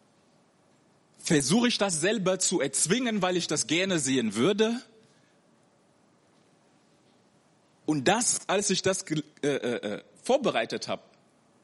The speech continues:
war ich so beruhigt. Ich war so beruhigt,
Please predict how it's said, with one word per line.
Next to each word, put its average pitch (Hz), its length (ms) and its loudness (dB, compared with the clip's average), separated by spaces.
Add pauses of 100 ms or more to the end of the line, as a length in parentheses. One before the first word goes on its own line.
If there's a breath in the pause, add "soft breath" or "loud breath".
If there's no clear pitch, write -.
(1160)
war 151 160 0
ich 151 160 -2
so 196 360 2
beruhigt. 120 600 -4 (1600 loud breath)
Ich - 200 -6
war 170 120 -2
so 220 280 2
beruhigt, 156 580 -2